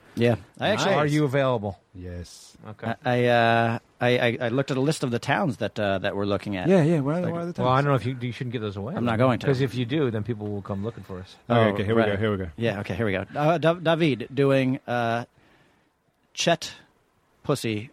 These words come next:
Speaker 1: from, from Dusk Till Dawn. Go.
Speaker 3: Oh, I love this.
Speaker 2: Oh, shit! I didn't know that. You shouldn't have told me that.
Speaker 1: Okay.
Speaker 2: All right, pussy, pussy, pussy, pussy.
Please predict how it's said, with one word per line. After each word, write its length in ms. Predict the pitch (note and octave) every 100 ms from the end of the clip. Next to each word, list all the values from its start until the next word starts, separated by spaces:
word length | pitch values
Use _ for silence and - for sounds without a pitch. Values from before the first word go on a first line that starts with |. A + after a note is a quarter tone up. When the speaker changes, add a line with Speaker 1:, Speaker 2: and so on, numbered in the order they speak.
| -
Speaker 1:
from, 440 | - A#2 A2 A2
from 240 | A2 A#2+ A2+
Dusk 200 | A2 -
Till 100 | G2+
Dawn. 240 | F2+ D2 - -
Go. 100 | G2
Speaker 3:
Oh, 140 | E3+
I 60 | G2+
love 160 | A2 A#2+
this. 100 | G#2
Speaker 2:
Oh, 220 | C#3 D#3+
shit! 540 | G2+ - - - C3+ - _ _ - _ -
I 120 | A#2+
didn't 200 | G#3 G2
know 140 | G2+
that. 180 | G2 A#2
You 60 | A#2
shouldn't 180 | D#3+ C3
have 60 |
told 120 | D3 C3+
me 80 |
that. 140 | F#2+ - -
Speaker 1:
Okay. 300 | A2+ G#2 G#2+ - -
Speaker 2:
All 340 | C3+ D#3 E3+ E3+
right, 340 | D#3+ D3+ C#3
pussy, 240 | D3+ -
pussy, 260 | C3+ D3 C3+
pussy, 240 | C#3+ C3+
pussy. 420 | B2+ C#3 B2+ G2